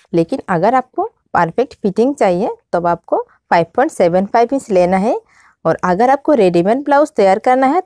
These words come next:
तब आपको सिक्स इंच लेना है। तो जिनको जिस तरह पसंद है उसी हिसाब से लीजिएगा। ले-, लेकिन आप अगर सिक्स इंच भी रखोगे फिर भी आपका आर्म होल होगा, लेकिन ये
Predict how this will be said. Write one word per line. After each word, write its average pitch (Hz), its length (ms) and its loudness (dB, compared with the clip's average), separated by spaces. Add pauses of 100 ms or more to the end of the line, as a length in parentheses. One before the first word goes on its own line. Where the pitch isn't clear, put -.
तब 190 120 0
आपको 170 280 0
सिक्स - 360 -6
इंच 185 220 -4
लेना 165 340 -2
है। 160 200 -10 (520)
तो 311 120 2
जिनको 226 420 0
जिस 220 260 -4
तरह 185 220 2
पसंद 302 460 -2
है 330 80 0
उसी 208 260 -4
हिसाब 196 320 0
से 208 160 -2
लीजिएगा। 202 520 0
ले-, 233 200 -4 (120)
लेकिन 190 300 0
आप 202 240 0
अगर 262 200 0
सिक्स - 360 -4
इंच 226 180 -4
भी 262 140 -2
रखोगे 240 460 0
फिर 185 220 0
भी 180 120 0
आपका 185 280 0
आर्म 208 180 0
होल 190 140 0
होगा, 208 320 0
लेकिन 285 400 0
ये 247 180 0